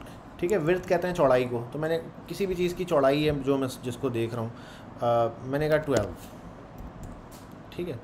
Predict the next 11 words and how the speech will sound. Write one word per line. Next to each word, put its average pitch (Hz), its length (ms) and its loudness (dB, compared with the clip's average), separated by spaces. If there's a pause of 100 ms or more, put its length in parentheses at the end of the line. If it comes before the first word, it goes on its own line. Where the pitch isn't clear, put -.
(460)
Width 147 220 2
चौड़ाई 135 380 2 (120)
ट्वेल्व 151 360 6
है 185 120 2 (180)
और 127 320 2 (480)
let, 139 300 2 (960)
अ, 120 280 0 (2750)
ठीक 147 280 -8
है, 120 120 -6 (1080)
Height 147 260 0
भी, 160 340 0